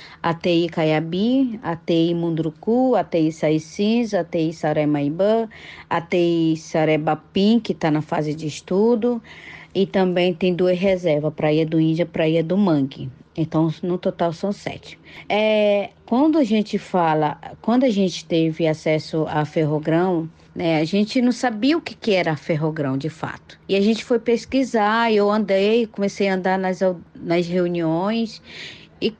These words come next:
e questionava o que, que era Ferrogrão mesmo, o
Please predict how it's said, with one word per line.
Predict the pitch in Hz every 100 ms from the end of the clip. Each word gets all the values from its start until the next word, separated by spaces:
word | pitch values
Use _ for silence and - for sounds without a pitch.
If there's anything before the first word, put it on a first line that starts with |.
| -
e | 226
questionava | - 285 262 311 311 277 233 226
o |
que, | 233 262
que | 285
era | 285 285
Ferrogrão | 269 262 202 220 202 180 180
mesmo, | 185 160 147 143
o | 170